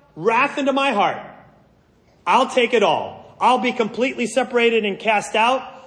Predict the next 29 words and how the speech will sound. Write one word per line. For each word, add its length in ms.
so 220
that 260
we 540
can 160
be 200
brought 460
in." 340
God, 580
Jesus 300
said, 160
"I'll 220
be 120
separated 540
from 160
you 360
that 180
they 160
might 300
be 100
separated 920
for 420
you." 320
That's 340
no 260
small 500
honor 360
that 160
we 180
have. 340